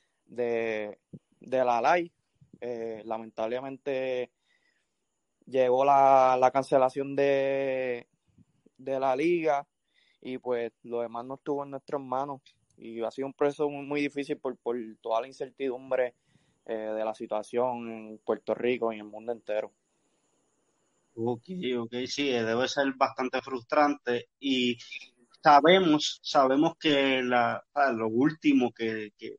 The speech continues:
Speaker 2: por lo menos pude leer de la Liga Atlética Interuniversitaria es que están teniendo problemas económicos, hay gente que no está cobrando y, pues, dicen que, pues, se extiende la, lo que es el, el, el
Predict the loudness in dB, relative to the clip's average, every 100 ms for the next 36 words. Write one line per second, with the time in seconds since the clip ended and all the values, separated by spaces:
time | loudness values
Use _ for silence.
0 | -20 -20 -14 -14 _ -6 0 2 4 4
1 | 2 -2 _ _ _ _ 0 2 4 4
2 | 4 2 2 0 2 2 2 2 2 4
3 | 4 2 -2 -4 -6 -2 0 0 0 -2
4 | -2 0 -2 -2 -2 0 2 0 -2 -14
5 | -14 _ _ _ _ _ -2 2 2 2
6 | 2 2 2 2 4 4 6 6 6 6
7 | 4 4 2 2 0 0 -8 -4 -2 2
8 | 0 2 -2 -2 -10 _ _ _ -4 0
9 | 0 -4 -4 2 4 4 4 6 6 4
10 | 2 2 2 2 2 0 0 0 -4 -6
11 | -8 -8 -10 _ _ _ _ _ -4 -2
12 | 0 -2 -4